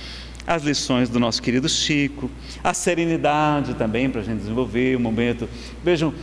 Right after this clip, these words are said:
Chico Francisco de Assis capinando o seu jardim. Quando o Frei Leão lhe pergunta:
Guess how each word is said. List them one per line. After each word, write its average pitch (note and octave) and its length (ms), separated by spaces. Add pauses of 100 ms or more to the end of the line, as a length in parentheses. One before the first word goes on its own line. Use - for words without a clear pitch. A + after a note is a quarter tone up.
(200)
Chico - 280
Francisco F3 320
de E3+ 60
Assis D#3 280
capinando D3+ 600
o - 20
seu D3+ 180
jardim. C3+ 520
Quando G#3+ 220
o - 40
Frei F3 180
Leão D#3 160
lhe D3+ 120
pergunta: C3+ 480